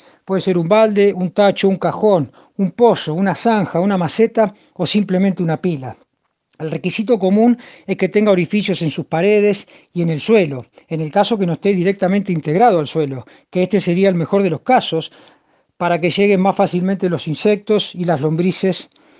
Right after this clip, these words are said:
que ayudan a la descomposición del material. Es decir, el requisito común de los recipientes es buen drenaje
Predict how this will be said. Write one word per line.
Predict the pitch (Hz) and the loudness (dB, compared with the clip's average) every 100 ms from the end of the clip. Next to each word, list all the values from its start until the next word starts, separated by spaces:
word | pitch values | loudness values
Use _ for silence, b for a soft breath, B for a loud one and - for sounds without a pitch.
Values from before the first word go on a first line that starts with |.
| b | b
que | - | -6
ayudan | - - 202 202 190 | -4 0 2 2 0
a | 170 | -4
la | 160 | -4
descomposición | 156 - 156 151 165 - 202 | -4 -4 -4 -4 -4 -4 -2
del | 180 | -2
material. | 156 139 139 131 120 113 _ b b _ | -4 -6 -8 -8 -10 -12 _ b b _
Es | 240 214 | 0 2
decir, | 170 - 135 113 - _ _ - | 0 -2 -8 -10 -14 _ _ -10
el | 170 | -6
requisito | 175 165 214 190 | -4 -2 -2 0
común | 170 170 214 226 185 | 2 2 4 2 0
de | - 165 | -4 -4
los | 139 | -4
recipientes | 147 151 143 214 226 202 165 b b b b | -6 -6 -2 0 0 -2 -4 b b b b
es | 185 180 - _ _ _ _ _ _ _ _ | -4 -4 -6 _ _ _ _ _ _ _ _
buen | 180 226 247 | -2 2 4
drenaje | 202 202 226 - 220 220 | 4 2 2 2 0 0